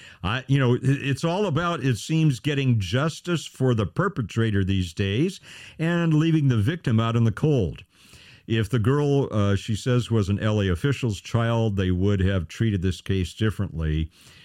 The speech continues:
and made certain the evil criminal was put away in, in prison. Yeah, I, uh, I agree with you. Uh, another listener, uh, writes in,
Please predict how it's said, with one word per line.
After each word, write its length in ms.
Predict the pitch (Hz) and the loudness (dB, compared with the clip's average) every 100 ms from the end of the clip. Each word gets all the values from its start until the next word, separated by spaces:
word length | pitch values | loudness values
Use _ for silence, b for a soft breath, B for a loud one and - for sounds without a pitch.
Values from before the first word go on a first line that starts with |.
| B | B
and 140 | 80 87 | 0 0
made 200 | 92 87 | 0 -2
certain 300 | - 113 98 | -2 -2 0
the 80 | 92 | 0
evil 380 | 95 95 92 | 0 0 0
criminal 480 | 82 - 101 90 85 | -2 -2 0 2 0
was 260 | 80 80 - _ | 0 -4 -6 _
put 160 | - 104 | -4 0
away 320 | 90 90 85 | 0 0 0
in, 240 | 82 78 80 | 0 -2 -2
in 160 | 95 78 | -2 -4
prison. 520 | - 95 90 69 60 B B B B B | -2 -2 -2 -4 -10 B B B B B
Yeah, 360 | 82 101 85 69 _ | -4 -2 -4 -8 _
I, 520 | 92 98 107 110 110 | -2 0 0 0 2
uh, 520 | 110 107 107 104 107 104 | 2 0 2 2 0 0
I 140 | 101 | -2
agree 760 | 104 92 98 113 113 107 98 117 | 0 0 0 2 0 0 0 0
with 460 | 90 101 107 - | 0 0 0 0
you. 300 | 82 82 82 B B B B | 0 2 0 B B B B
Uh, 680 | 92 92 92 95 92 90 87 | -4 -2 0 0 0 2 0
another 400 | 90 101 120 120 | 2 0 2 2
listener, 680 | 113 120 - 123 120 117 113 | 2 0 0 2 2 2 2
uh, 180 | 107 104 | 2 2
writes 440 | 101 110 117 - | 2 0 -2 -4
in, 400 | 123 117 113 107 | 0 2 4 2